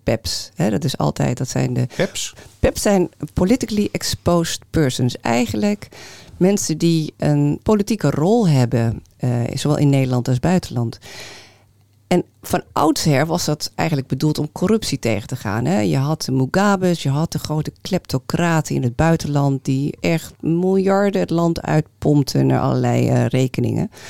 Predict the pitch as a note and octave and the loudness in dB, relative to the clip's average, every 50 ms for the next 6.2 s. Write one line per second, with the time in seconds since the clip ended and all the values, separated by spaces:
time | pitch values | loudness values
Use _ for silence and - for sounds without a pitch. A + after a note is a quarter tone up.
0 | - - - - - - - - - - E3+ D3 C#3 B2+ - B2 A#2+ A#2 - - | -18 -16 -16 -16 -18 -18 -20 -14 -4 0 2 2 2 2 2 2 2 2 2 0
1 | - - C3+ C#3 - - C#3 B2 B2 A2 C3 C3 B2 B2+ C#3+ - - - G#2 A#2 | 0 0 0 0 2 0 0 2 2 0 0 0 0 0 -2 -2 -2 -2 0 0
2 | B2 C3+ - - D3+ D3+ - - D2+ - - - - C3 - - - - - B2+ | 0 0 -2 -2 -4 -4 -4 -4 -4 -6 -4 -4 -4 -4 -4 -6 -8 -6 -4 -4
3 | - - - - - - C3 C3+ B2 A#2+ - - - D#3 C#3+ - C3 A#2+ B2 C3 | -4 -4 -6 -6 -6 -2 -2 0 0 -2 -2 2 2 2 2 2 -2 -2 -2 -2
4 | A#2+ A#2+ - A#2+ A#2+ - - - - C3+ C3 B2+ - - - B2 - - C3 B2 | -2 -2 -2 -2 -2 -4 -6 -2 0 0 0 0 0 -2 -4 -2 -2 -2 0 2
5 | B2 B2+ B2+ B2 - A#2 B2+ - C3 B2+ C#3 - G#3 G3+ F3+ - C3 B2 A#2 - | 2 2 2 0 0 -2 -2 -4 -4 -8 -4 2 2 2 2 2 0 -2 -2 -2
6 | F#2 A#2+ A#2 | -2 -4 -4